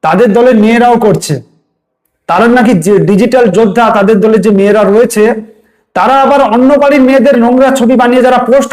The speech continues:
করছে, তাদেরকে সাপোর্ট করছে। চিন্তা ভাবনাটা দেখুন একবার। যারা সবসময় চিৎকার করে বলে যে এই সরকার নাকি নারীদের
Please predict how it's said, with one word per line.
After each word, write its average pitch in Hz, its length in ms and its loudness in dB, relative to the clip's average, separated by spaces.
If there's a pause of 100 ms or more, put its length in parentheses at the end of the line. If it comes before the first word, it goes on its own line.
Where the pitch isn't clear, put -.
করছে, 220 280 0 (420)
তাদেরকে 208 340 -2 (100)
সাপোর্ট 196 360 -2
করছে। 160 280 -2 (960)
চিন্তা 226 340 2
ভাবনাটা 247 420 0
দেখুন 214 220 0
একবার। 170 340 0 (600)
যারা 220 380 0
সবসময় 262 400 0
চিৎকার 254 360 0
করে 262 200 2
বলে 240 240 2
যে 233 60 2 (120)
এই 240 60 0 (100)
সরকার 226 340 -2
নাকি 226 180 0 (720)
নারীদের 202 500 0